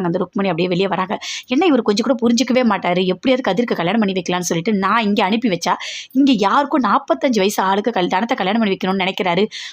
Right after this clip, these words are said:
ஐயோ கடவுளே, நான் ஒண்ணு நினைச்சா அது ஒண்ணு நடக்குது அப்படின்னு சொல்லிட்டு ருக்மணி பயங்கரமா கோவப்படுறாங்க. கதிர் அப்படியே டென்ஷனாவே போறாரு. ஹாஸ்பிட்டலுக்கு போயிட்டு,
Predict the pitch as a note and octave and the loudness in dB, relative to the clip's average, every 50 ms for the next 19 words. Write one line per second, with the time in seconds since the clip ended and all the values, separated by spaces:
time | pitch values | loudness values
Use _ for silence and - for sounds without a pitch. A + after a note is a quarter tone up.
0 | - - G3+ F3+ F3+ G3+ G#3+ B3 C4+ C4+ - G#3+ F3+ E3+ G3+ B3 B3+ A#3+ G3 F3 | -10 -6 -4 -2 2 2 2 2 2 0 -2 -2 0 0 2 2 2 2 0 2
1 | F3 G3+ B3 B3+ B3+ A#3+ A3+ A3+ G#3+ G3+ - B3 G#3+ F3+ A#3+ B3 C4 A#3 A3 G#3 | 2 2 2 2 2 0 0 -2 -2 -2 0 -2 0 0 0 0 0 0 0 0
2 | G#3 A3 - F#3+ E3 A#3 A#3+ G#3+ - F3 F3 - E3 A3+ B3 A3 - - B3 C4 | -2 -2 -4 -2 -2 -2 -2 -2 -4 -8 -8 -6 -2 -2 -2 -2 -2 -2 0 0
3 | B3 G3 E3+ E3+ F3+ G#3+ C4 A#3+ G3 G3+ - - F#3+ F#3+ F3+ - F#3 E3+ F3+ F3+ | 0 0 0 -2 -2 0 0 0 0 0 -2 0 -2 -2 0 -2 -4 -2 -2 -2
4 | F3+ F3 F3+ - - - - - - - _ _ - - B3 B3 C#4 C4+ G3+ G3+ | -2 -2 -4 -4 -6 -14 -20 -20 -20 -20 _ _ -4 -2 0 2 2 0 0 -2
5 | G#3 G#3+ G3 F#3 - - - G3+ F#3+ G#3+ G#3+ G3+ G3 G3 F#3+ F#3 F3+ G3+ - - | -2 -2 -4 -2 -2 -2 -2 0 -2 -2 0 0 0 2 2 2 2 0 0 -4
6 | F#3 F#3+ F#3 E3+ G3 - - G3+ E3+ E3+ A#3 | -4 -4 -4 -4 -4 -2 -2 -2 0 2 2